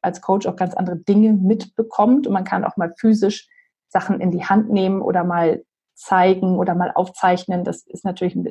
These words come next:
auch, auch schön, aber online geht halt auch wirklich sehr gut. Vor allen Dingen ist man dann in seinen vertrauten Räumen und solange man nicht gestört wird, ist das wirklich sehr schön.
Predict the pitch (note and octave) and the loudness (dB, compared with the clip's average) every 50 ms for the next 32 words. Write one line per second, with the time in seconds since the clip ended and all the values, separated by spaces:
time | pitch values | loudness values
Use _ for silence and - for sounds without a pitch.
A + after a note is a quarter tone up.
0 | - - - - - - _ - F3+ G#3+ G#3+ - - - A#3+ C4 C#4+ D#4+ D#4+ - | -4 -2 -2 -2 -4 -4 _ 0 0 0 0 -2 0 2 2 2 2 2 -2 -6
1 | _ _ - - - _ _ - _ F#3+ F#3 F#3+ - - F3+ F#3 F#3 F3+ F3 F3+ | _ _ -20 -20 -20 _ _ -4 _ 0 2 4 4 4 2 2 2 2 0 0
2 | F3 F3 F3 E3+ - F3 - - - - - - _ F3 F3 - - E3+ E3+ - | -2 -2 -4 -4 -4 -6 -8 -6 -8 -10 -10 -12 _ -12 -8 -6 -4 -4 -4 -4
3 | F3 D#3+ D#3+ - G#3+ A3+ A3 - - - F3 F3 F#3 F#3 A3+ - - F#3+ F3+ F3 | -4 -4 0 2 2 2 2 2 0 2 2 2 2 0 -2 -2 -2 -2 -2 0
4 | E3+ E3+ E3+ F3+ G3 F3+ E3+ - F3 - - - E3+ E3+ F3 E3+ E3 - - D3+ | -2 -2 -2 -2 -4 -4 -4 -6 -10 -12 -6 -4 -4 -4 -2 -4 -6 -6 -2 0
5 | D#3 E3+ E3+ E3+ F3 E3+ - E3+ E3 E3 F3 E3+ E3+ D#3+ E3+ E3 - - - - | 0 2 2 0 0 -2 -4 -4 -4 -4 -4 -4 -4 -4 -6 -6 -8 -12 -18 -18
6 | - - F3+ E3+ E3+ - F#3 - - - _ - E3+ E3+ - - E3+ - - E3 | -10 -8 -6 -6 -6 -8 -10 -12 -12 -16 _ -14 -14 -14 -14 -16 -14 -12 -12 -12
7 | - _ _ _ _ _ _ _ - E2+ - - - G1+ - | -14 _ _ _ _ _ _ _ -4 -4 -4 -6 -8 -12 -12